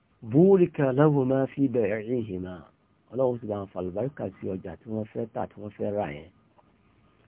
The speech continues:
Àmọ́ wa in katama, wa in kadhaba wa katama, kadhaba wa katama. Táwọn méjì parọ́ fúnra wọn, tí wọ́n fi in tí ń bẹ níbi ọjà wọn, tí wọ́n fi pamọ́. Ànábì ní, "Muhiqat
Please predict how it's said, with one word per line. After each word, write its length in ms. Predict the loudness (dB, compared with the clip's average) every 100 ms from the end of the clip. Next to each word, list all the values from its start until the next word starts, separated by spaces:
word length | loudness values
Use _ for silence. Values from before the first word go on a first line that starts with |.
| -4
Àmọ́ 180 | 6 8
wa 120 | 10 8
in 260 | 4 2 2
katama, 880 | 0 0 2 2 2 2 2 0 -4 _ _ _
wa 80 | -4
in 240 | 0 2 0
kadhaba 1040 | 2 2 4 6 6 8 8 8 8 4 0 -12
wa 140 | -10
katama, 800 | -8 -4 -4 -2 -2 0 -2 -2
kadhaba 680 | -4 -4 0 2 4 4 4
wa 160 | 4 0
katama. 580 | -6 -8 -6 -6 -6 -2
Táwọn 220 | 2 4
méjì 280 | 4 2 0 0
parọ́ 240 | -2 -2
fúnra 240 | -2 0 2
wọn, 220 | 2 0 -4 _ _ _ _ _ _ _ -2
tí 60 |
wọ́n 200 | 4 4 2 -4
fi 480 | -2 4 6 6 2 _ _ _ _ _ _ -4
in 140 | -4
tí 100 | 2
ń 160 | 4 6
bẹ 100 | 6 6
níbi 300 | 6 4 4
ọjà 320 | 4 2 2 2
wọn, 160 | 2 0
tí 80 | 0
wọ́n 140 | -2
fi 120 | -2
pamọ́. 520 | -2 0 2 2 2 -2 _ _ _ _ _ -8
Ànábì 320 | 0 4 6
ní, 80 | 6
"Muhiqat 720 | 6 4 2 -4 -4 -4 -4